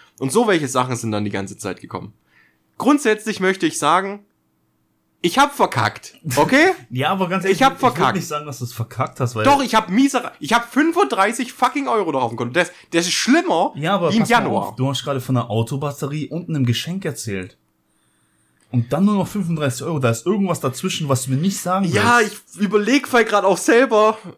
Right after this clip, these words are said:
Speaker 1: aber ich hab mir, glaub, nichts selber
Speaker 2: LoL
Speaker 1: gekauft.
Speaker 2: Champion, Skins
Speaker 1: Nein.
Speaker 2: dafür, neue Champs
Speaker 1: Nein.
Speaker 2: gekauft.
Speaker 1: Ja,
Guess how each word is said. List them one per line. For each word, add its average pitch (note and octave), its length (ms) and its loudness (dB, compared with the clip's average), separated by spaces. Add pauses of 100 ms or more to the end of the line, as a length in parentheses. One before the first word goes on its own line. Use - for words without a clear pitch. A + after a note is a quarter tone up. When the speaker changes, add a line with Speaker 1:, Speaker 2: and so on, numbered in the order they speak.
(120)
Speaker 1:
aber F3+ 200 2
ich F#3 120 -2
hab G3+ 160 -2
mir, G#3+ 120 2
glaub, F3+ 240 0
nichts F#3+ 320 -4
selber F#3 320 4
Speaker 2:
LoL E3+ 80 2
Speaker 1:
gekauft. F#3 280 -2
Speaker 2:
Champion, D3+ 540 -4
Skins E3 600 -2
Speaker 1:
Nein. E3 440 4
Speaker 2:
dafür, C#3+ 340 2
neue D#3+ 340 -6
Champs C#3 440 -4
Speaker 1:
Nein. D#3 140 -2
Speaker 2:
gekauft. D3 500 -4
Speaker 1:
Ja, C3+ 60 4